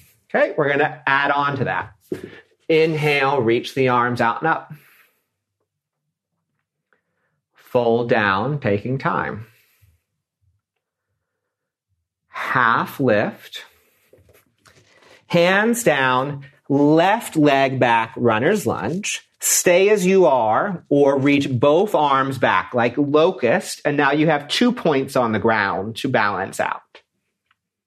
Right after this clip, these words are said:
Step to plank pose or all fours. Take a breath there. Knees on or off the mat. Chaturanga triceps press or rolling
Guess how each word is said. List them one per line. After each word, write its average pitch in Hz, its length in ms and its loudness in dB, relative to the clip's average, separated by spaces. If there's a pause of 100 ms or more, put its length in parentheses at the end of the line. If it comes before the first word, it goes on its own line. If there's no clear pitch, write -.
(720)
Step 143 420 -2
to 160 80 0
plank 165 500 -2
pose 151 460 2
or 139 320 2
all 127 220 2
fours. - 720 -4 (1120)
Take 120 180 -2
a 127 80 0
breath 123 400 -2
there. - 320 -2 (1600)
Knees 139 420 2
on 143 340 -2
or 170 100 4
off 156 280 2
the 208 100 2
mat. 160 440 -2 (640)
Chaturanga 147 600 0
triceps 147 500 -2
press 139 340 -2
or 123 80 0
rolling 165 640 0